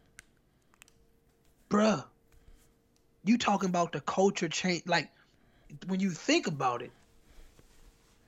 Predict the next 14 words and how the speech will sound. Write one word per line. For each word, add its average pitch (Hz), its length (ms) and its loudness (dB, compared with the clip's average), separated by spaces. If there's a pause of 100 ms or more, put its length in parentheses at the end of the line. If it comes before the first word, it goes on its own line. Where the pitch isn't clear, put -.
(300)
and 151 140 -2
I 147 60 2
talked 180 300 2
about 139 300 -2
this 135 340 -8 (1500)
not 143 240 0
too 151 140 0
long 147 240 2
ago, 123 260 0
but 131 220 0
I 170 160 4
even 147 260 2
thought 151 260 4
about 147 360 2